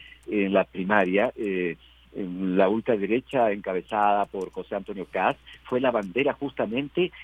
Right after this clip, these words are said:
que obtuvo las primarias. Eh, y luego esto produce, se produce un, un reacomodo y un proceso complejísimo, denso de negociación, de realineamiento político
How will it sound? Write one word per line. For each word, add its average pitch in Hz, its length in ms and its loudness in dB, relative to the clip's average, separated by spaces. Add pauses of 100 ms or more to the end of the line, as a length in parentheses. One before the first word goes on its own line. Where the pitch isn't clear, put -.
que - 80 2
obtuvo 226 500 0
las 104 140 -4
primarias. 90 560 -6 (460)
Eh, 107 480 2
y 113 180 -4
luego 120 500 4
esto 120 680 -2 (160)
produce, 110 600 -4
se 123 120 -2
produce 107 460 -2
un, 113 380 -4 (220)
un 113 120 0
reacomodo 113 1000 2
y 110 160 -8
un 113 140 -8
proceso 113 440 -6
complejísimo, 117 1200 -2
denso 131 480 2
de 107 140 2
negociación, 107 880 -2 (380)
de 113 200 0
realineamiento 107 920 0
político 139 680 -4